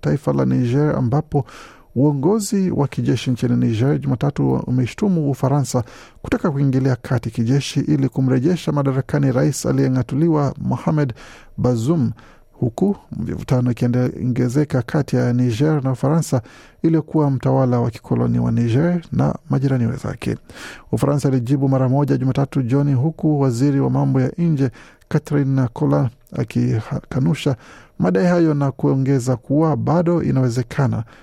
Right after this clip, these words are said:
kumrejesha madarakani Bazoum. Na katika ishara ya kuongezeka kwa mvutano wa kikanda, serikali za Mali na Burkina Faso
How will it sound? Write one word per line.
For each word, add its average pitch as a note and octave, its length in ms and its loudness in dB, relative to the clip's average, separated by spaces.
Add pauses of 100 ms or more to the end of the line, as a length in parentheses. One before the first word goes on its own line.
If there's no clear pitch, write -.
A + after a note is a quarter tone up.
(160)
kumrejesha A#2+ 580 0
madarakani C3+ 720 0
Bazoum. B2 560 -4 (520)
Na C4 100 2
katika G#3+ 300 0
ishara C#3+ 340 2
ya B2+ 80 2
kuongezeka B2+ 720 0
kwa C#3 220 -2
mvutano B2 500 0
wa - 60 -4
kikanda, B2 640 -2
serikali B2 520 -2
za B2 180 -2
Mali B2+ 500 0
na B2+ 120 0
Burkina C#3+ 320 0
Faso C3 340 -2